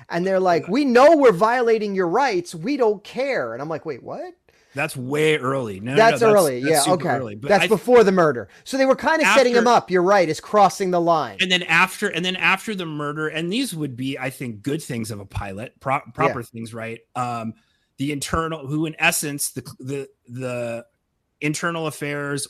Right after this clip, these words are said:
Speaker 2: or, you know, the fully ethical cop confronts
Speaker 1: Right.
Speaker 2: him about it and is like, "Hey, man,
Speaker 1: Yeah, they're
Speaker 2: like,
Speaker 1: setting
Speaker 2: I
Speaker 1: him
Speaker 2: know
Speaker 1: up as
Speaker 2: what
Speaker 1: the
Speaker 2: you
Speaker 1: villain.
Speaker 2: did.
Speaker 1: Yeah.
Speaker 2: I'm gonna get, like, and, you know, and this is gonna come back to you. We're
Speaker 1: Yeah.
Speaker 2: gonna, we're gonna get you in this." Um,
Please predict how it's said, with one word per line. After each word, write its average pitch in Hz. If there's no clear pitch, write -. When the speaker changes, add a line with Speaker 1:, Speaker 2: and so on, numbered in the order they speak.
Speaker 2:
or, 123
you 131
know, 113
the 117
fully 165
ethical 143
cop 107
confronts 160
Speaker 1:
Right. 107
Speaker 2:
him 107
about 101
it 107
and 139
is 143
like, 135
"Hey, 156
man, 120
Speaker 1:
Yeah, 185
they're 165
Speaker 2:
like, 131
Speaker 1:
setting 196
Speaker 2:
I -
Speaker 1:
him 185
Speaker 2:
know 180
Speaker 1:
up -
as 180
Speaker 2:
what 180
Speaker 1:
the 165
Speaker 2:
you 175
Speaker 1:
villain. 165
Speaker 2:
did. 123
Speaker 1:
Yeah. 127
Speaker 2:
I'm 151
gonna 143
get, 131
like, 127
and, 123
you 123
know, 104
and 123
this 147
is 151
gonna 151
come 143
back 117
to 101
you. 85
We're 117
Speaker 1:
Yeah. 131
Speaker 2:
gonna, 117
we're 120
gonna 120
get 113
you 107
in 113
this." 107
Um, 110